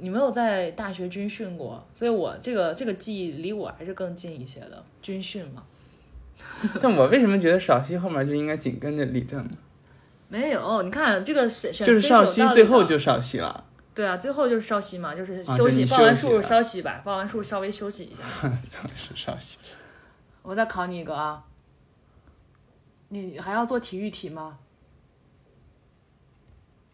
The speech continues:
Speaker 1: 啊？
Speaker 2: 无所谓。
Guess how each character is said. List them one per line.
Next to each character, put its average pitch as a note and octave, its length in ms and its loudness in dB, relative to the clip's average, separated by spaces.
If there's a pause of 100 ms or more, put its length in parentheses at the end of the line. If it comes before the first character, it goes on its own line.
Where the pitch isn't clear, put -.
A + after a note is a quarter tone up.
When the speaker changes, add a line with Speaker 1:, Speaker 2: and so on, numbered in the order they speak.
(680)
Speaker 1:
啊？ F#3 280 -10 (920)
Speaker 2:
无 D#3 80 -14
所 D#3+ 140 -16
谓。 C#3+ 100 -12